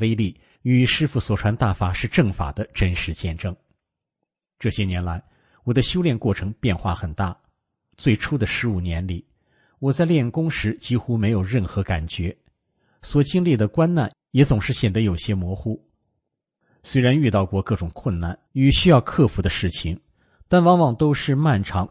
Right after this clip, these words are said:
且彼此重叠的过程。然而，在过去十年里，情况发生了很大变化，尤其是过去一年，我经历了许多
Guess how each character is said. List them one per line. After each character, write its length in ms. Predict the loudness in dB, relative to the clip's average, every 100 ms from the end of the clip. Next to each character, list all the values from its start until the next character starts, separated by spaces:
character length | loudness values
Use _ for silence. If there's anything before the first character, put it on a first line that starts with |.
| -6
且 240 | 0 0
彼 160 | 0 -2
此 140 | -4
重 240 | -6 -6 -4
叠 180 | -4
的 80 | -6
过 180 | -4 -4
程。 240 | -4 -8 -10 _ _ _ _ _ _ _ _ _ _ _ _ _
然 180 | 0 0
而， 240 | 0 -4 -10 _ _
在 260 | 2 4 4
过 160 | 4
去 140 | 2 0
十 240 | -2 -2
年 220 | -2 -2
里， 200 | -4 -8 -12 _
情 180 | 0 0
况 160 | 0 -2
发 220 | 0 0
生 160 | 2
了 80 | -2
很 160 | -2 -4
大 160 | -2
变 240 | 0 -2 -2
化， 280 | -4 -4 -4 _ _ -2
尤 180 | 0
其 160 | 0 0
是 140 | -2
过 180 | -2 0
去 220 | 0 0
一 140 | -2 -4
年， 280 | -4 -6 -8 _ _ _ _
我 140 | 0 2
经 220 | 4 2
历 100 | 4
了 140 | 2
许 220 | 2 0 -2
多 220 | -2